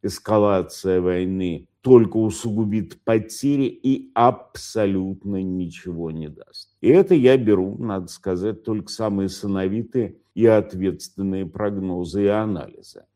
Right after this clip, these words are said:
Газетчики, да те совсем, в серьезных газетах, в американских и английских, да те совсем неистовствуют и прям вот устраивают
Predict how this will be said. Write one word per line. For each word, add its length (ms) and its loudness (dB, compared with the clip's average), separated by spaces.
Газетчики, 880 4
да 140 -2
те 320 -2
совсем, 640 -6
в 100 -20
серьезных 640 2
газетах, 680 -18
в 100 -12
американских 1080 -8
и 200 -10
английских, 800 -2
да 220 0
те 340 4
совсем 680 0
неистовствуют 1160 -2
и 40 -8
прям 480 -8
вот 260 -10
устраивают 840 -2